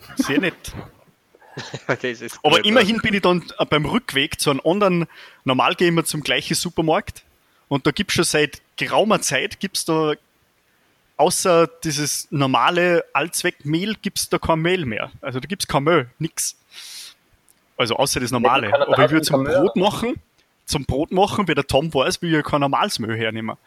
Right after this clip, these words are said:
Speaker 1: Da will ich Weizenmehl oder was.
Speaker 2: Spezielles, ja.
Speaker 1: Aber dafür hab ich dann am Rückweg bei einem anderen Supermarkt endlich wieder mal Weizenmehl gewungen-, äh, gefunden.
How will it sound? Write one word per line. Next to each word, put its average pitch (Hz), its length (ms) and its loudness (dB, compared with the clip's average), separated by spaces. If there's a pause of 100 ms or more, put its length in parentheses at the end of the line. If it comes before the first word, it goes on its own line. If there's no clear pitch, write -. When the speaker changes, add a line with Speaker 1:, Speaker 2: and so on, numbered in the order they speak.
(200)
Speaker 1:
Da 120 140 -6
will 147 100 -2 (200)
ich 135 60 -20
Weizenmehl 110 680 -4
oder 113 160 -6
was. 107 240 -8 (680)
Speaker 2:
Spezielles, - 760 -14
ja. 98 260 -14
Speaker 1:
Aber 113 300 2
dafür 180 300 0
hab 180 60 0
ich 170 60 0
dann 165 120 2
am 160 120 2
Rückweg 165 400 -2
bei 147 100 2
einem 135 100 0
anderen 156 260 0
Supermarkt - 560 -2
endlich 147 340 -6
wieder 139 140 -2
mal 127 180 0
Weizenmehl 110 580 -6
gewungen-, 110 320 -8 (100)
äh, 123 200 -2
gefunden. - 400 -8